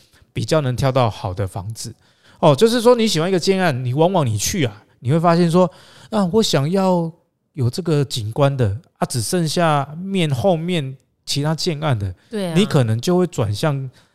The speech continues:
Speaker 1: 那一间房子的二手市场，但它其实不是二手啦，就是转手市场去跟投资客买。所以有时候也不是说自住客凯子还是怎么样，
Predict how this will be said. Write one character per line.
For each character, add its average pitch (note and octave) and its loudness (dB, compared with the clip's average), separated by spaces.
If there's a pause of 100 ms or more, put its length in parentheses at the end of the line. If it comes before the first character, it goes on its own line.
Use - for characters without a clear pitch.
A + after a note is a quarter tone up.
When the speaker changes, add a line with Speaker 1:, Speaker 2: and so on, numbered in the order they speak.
Speaker 1:
那 F#3+ 2
一 D3 4
间 E3 2
房 C3+ 0
子 B2 -2
的 B2 -2
二 G3 4
手 G#2+ -2
市 C3+ -4
场， G#2+ -8 (600)
但 A3 4
它 F#3 2
其 F#3 0
实 E3 0
不 C#3 -2
是 C3+ -2
二 D3 2
手 G2+ -4
啦， F2+ -8
就 B2+ -2
是 B2+ -2 (340)
转 D3+ 0
手 A2 0
市 B2 -2
场 G2+ -6
去 - -12
跟 C#3 0
投 A2 -2
资 B2+ -6
客 A#2+ -6
买。 F#2+ -14 (280)
所 D4 0
以 C#4 2
有 C#3+ 4
时 D3+ 0
候 G3+ 4
也 A2 -2
不 B2+ -4
是 D#3+ -4
说 F3 -4
自 E3+ -6
住 D#3+ -4
客 C#3 -2 (240)
凯 G#2 -6
子 A#2+ -8
还 A#2+ 0
是 C#3+ -4
怎 B2+ -6
么 G2+ -8
样， A#2 -4